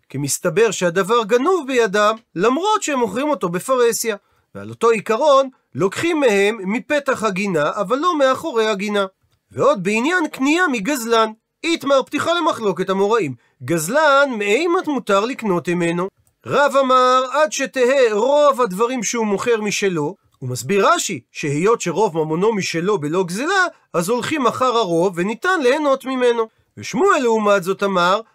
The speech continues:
"אפילו כאשר מיעוט שלו ניתן לקנות ממנו, כי ניתן לתלות ולומר שאת הדבר הספציפי הזה שהוא מוכר, הוא לא גזל, אלא הוא מוכר דבר ששייך לו". ומספרת הגמרא,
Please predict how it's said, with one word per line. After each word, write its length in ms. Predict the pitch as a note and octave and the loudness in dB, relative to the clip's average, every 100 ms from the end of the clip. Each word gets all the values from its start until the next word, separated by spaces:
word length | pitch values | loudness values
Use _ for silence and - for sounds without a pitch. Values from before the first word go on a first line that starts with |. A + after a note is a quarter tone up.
| - | -18
"אפילו 320 | A#2+ F#3 A#3 A3+ | -10 -6 -4 -2
כאשר 480 | F#3+ E3 - B3 | 0 0 0 0
מיעוט 420 | G3 F3+ G#3 E4 F#4+ | 0 -2 0 0 0
שלו 400 | A#3+ G3 D#3+ B2+ _ _ _ | 0 0 -2 -4 _ _ _
ניתן 360 | E3+ F3+ A#3+ A3 | -6 0 0 0
לקנות 420 | F#3+ F#3+ F3+ E3+ | -4 -2 -2 0
ממנו, 520 | E3 E3 D#3+ E3+ F#3+ - _ | -2 0 -2 0 -2 -4 _
כי 100 | A#2 | -12
ניתן 360 | A2 - G3 F3+ | -8 -2 -2 -2
לתלות 360 | C#3 G#3 G#3 F3 | -4 -2 -2 -2
ולומר 640 | A3 C4+ F4 C#4+ C#4+ C#4 | 0 2 4 4 4 2
שאת 280 | - E3+ D#3 | -2 -4 -2
הדבר 380 | D3+ D3+ G#3 G#3 | -2 0 0 0
הספציפי 680 | - - D#3 - G#3+ F#3 D3 | -2 -6 -6 -6 -6 -4 -4
הזה 260 | C3 G#3+ | -2 -2
שהוא 280 | - F#3 F#3+ | -2 -2 0
מוכר, 340 | A3 D#4+ E4+ D#4 _ _ _ _ | 0 0 0 0 _ _ _ _
הוא 120 | B3+ | -2
לא 160 | C4+ C4+ | 2 2
גזל, 580 | G#3+ G#3 E3 D#3 D#3+ G3 A3+ - | 2 0 0 0 0 -2 -6 -6
אלא 180 | D3+ D#3 | -2 0
הוא 140 | E3+ | 0
מוכר 340 | G#3 B3+ F#4 E4 | 0 0 -2 -2
דבר 300 | A3 C4+ F4 | 0 0 -2
ששייך 540 | G#3 F#3 A3 A#3+ C4+ B3 | -2 -4 0 2 2 0
לו". 340 | A#3 A3+ _ _ _ | -2 -4 _ _ _
ומספרת 600 | C3+ F3+ C4 C4+ F#4 E4+ | -4 -2 -2 -2 -4 -4
הגמרא, 560 | C4+ B3+ A3+ F3 C#3+ | -2 0 0 0 -2